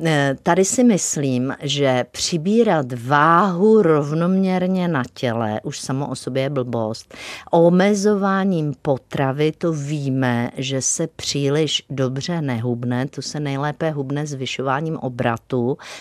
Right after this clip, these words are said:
čili úpravou příjmu a výdeje tak, aby odpovídal věku, postavě, váze, výšce, zdravotnímu stavu. Horoskopu fakt nemusí,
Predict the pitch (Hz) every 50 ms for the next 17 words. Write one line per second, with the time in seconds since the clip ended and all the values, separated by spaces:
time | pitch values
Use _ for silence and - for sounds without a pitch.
0 | - _ - 180 165 160 151 123 120 - - 175 175 175 165 - - 190 190 185
1 | 190 180 180 170 170 165 - - - - 170 156 165 170 170 175 - - 139 139
2 | 135 139 147 147 143 147 170 165 156 143 127 _ - 131 131 147 - - - 147
3 | 147 143 139 139 139 - - - 151 143 151 147 147 143 143 139 135 139 139 139
4 | 147 147 147 147 139 - _ _ - - 139 135 - _ - 135 127 - - -
5 | - - 143 131 131 135 135 135 135 135 131 127 123 120 117 117 120 123 120 123
6 | 127 127 123 120 120 120 - - - - - - - - 135 131 131 147 156 147
7 | 131 - - - - - - - 143 139 135 135 131 127 127 127 131 127 123 147
8 | 147 143 - - 151 147 143 143 139 - - - - 147 139 135 139 135 131 -
9 | - - - - - 147 170 170 156 - - 175 - - 160 - - - 139 147
10 | - - - 139 127 123 131 135 - - - - 117 107 113 135